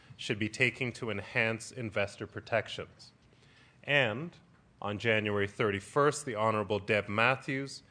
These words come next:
Minister of Health and Long-Term Care, will speak at our podium. To order tickets to these or any Canadian Club events, please visit our website at canadian club dot org.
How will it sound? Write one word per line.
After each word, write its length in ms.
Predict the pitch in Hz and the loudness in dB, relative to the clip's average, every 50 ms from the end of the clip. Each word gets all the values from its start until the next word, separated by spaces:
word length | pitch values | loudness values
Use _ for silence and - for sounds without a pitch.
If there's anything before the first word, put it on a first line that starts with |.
| - _ _ _ - | -20 _ _ _ -4
Minister 420 | 113 110 110 107 - - 131 110 | -4 -2 -2 -4 -4 -4 -2 -2
of 100 | 98 101 | -2 0
Health 360 | - 131 131 135 135 - - - | 2 2 2 2 2 -2 -8 -8
and 220 | 127 113 104 98 | -6 -6 -2 0
Long-Term 520 | 98 104 104 104 101 - - 110 101 101 | 0 2 2 0 -2 -4 -6 -6 -6 -6
Care, 480 | - - - 147 143 143 147 147 147 139 - - - - _ | -10 -2 0 2 2 2 0 -2 -4 -8 -12 -18 -20 -18 _
will 100 | - 117 | -10 -10
speak 340 | 110 - - - 110 - - | -10 -8 -8 -6 -6 -6 -4
at 80 | 98 92 | -4 -4
our 80 | 90 | -4
podium. 480 | 85 - - 92 85 82 80 78 - - - _ _ _ _ _ _ _ - - - - _ - - - - - - - - | -4 -4 -6 -6 -6 -6 -8 -12 -12 -14 -18 _ _ _ _ _ _ _ -20 -20 -20 -20 _ -20 -20 -20 -20 -20 -20 -10 -6
To 60 | 117 | -2
order 260 | - 113 117 117 120 | 4 4 4 4 4
tickets 420 | 117 - - 139 - 147 - - - | 0 0 0 0 2 0 -2 -2 -4
to 100 | - 127 | -4 0
these 340 | 107 123 131 139 139 131 - | 2 2 4 4 2 0 -2
or 260 | - 120 113 113 113 120 | 0 2 2 2 2 0
any 260 | 131 139 147 151 156 | 0 0 0 -2 -4
Canadian 480 | 151 - - 147 123 120 117 113 107 | -6 -8 -6 -4 -4 -2 -2 -2 -4
Club 240 | 107 - - 113 95 | -4 -2 -2 -2 -2
events, 400 | 95 92 92 131 139 160 156 - | -2 0 2 2 2 2 -2 -6
please 320 | - - - - 117 107 98 | -12 -10 -8 -6 -6 -6 -4
visit 260 | 113 110 98 101 95 | -6 -6 -4 -2 -2
our 140 | 98 95 95 | 0 0 0
website 540 | 98 107 110 110 - - 123 113 117 131 127 - - - - - - - _ - | 0 -2 -2 -4 -4 -2 0 0 0 -2 -6 -12 -20 -20 -20 -20 -20 -16 _ -6
at 180 | 92 92 - | -6 -6 -6
canadian 400 | - - 101 95 95 101 95 92 | -8 -6 -6 -4 -4 -4 -6 -6
club 280 | 90 - 110 95 85 82 | -6 -4 -4 -4 -2 -2
dot 220 | 92 92 90 85 - | -2 0 0 -2 -4
org. 280 | - 98 92 85 76 | -4 -4 -4 -4 -4